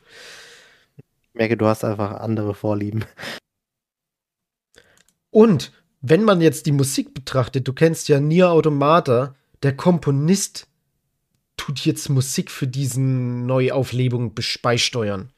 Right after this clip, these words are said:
Speaker 2: Das wird cool.
Speaker 1: Das ist ganz cool. Ja.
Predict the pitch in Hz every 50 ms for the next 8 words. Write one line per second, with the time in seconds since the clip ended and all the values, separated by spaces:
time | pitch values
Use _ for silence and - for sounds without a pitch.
0 | _ _ _ _ _ _ _ _ _ _ _ _ _ _ _ - 151 147 - -
1 | 131 127 131 - - - - 120 117 107 98 - _ _ _ _ _ _ _ -
2 | - 180 - - 254 247 208 - - 120 107 123 - _ _ _ _ _ _ _
3 | _ _ _ _ _ _ _ _ _ _ _ - 143 143